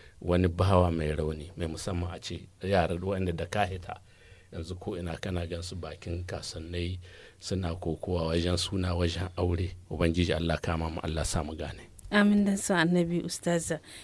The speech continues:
Speaker 2: Shin ana iya kawo ƙarshen amfani da yara a cikin kasuwanci a ƙasar Nijar? Ko kuna da wata dubara ko kuma in ce ko kuna da wata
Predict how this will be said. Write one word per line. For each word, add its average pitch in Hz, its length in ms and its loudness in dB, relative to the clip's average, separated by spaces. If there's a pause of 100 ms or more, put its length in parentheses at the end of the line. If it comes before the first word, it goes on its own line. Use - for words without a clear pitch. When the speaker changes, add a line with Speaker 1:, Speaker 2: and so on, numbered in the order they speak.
(140)
Speaker 2:
Shin 214 640 6
ana 226 260 6
iya 190 360 4
kawo 196 420 8
ƙarshen 185 380 2
amfani 175 640 6 (220)
da 175 400 2
yara 180 400 2 (120)
a 165 60 -2
cikin 185 400 4
kasuwanci 180 460 2
a 165 40 0
ƙasar 180 280 2
Nijar? 180 340 4 (360)
Ko 196 220 6
kuna 190 300 4
da 165 420 6
wata 185 240 2
dubara 175 360 6
ko 175 100 6
kuma 180 200 2
in 170 120 2
ce 180 140 0
ko 180 180 2
kuna 180 240 4
da 170 80 2
wata 175 160 2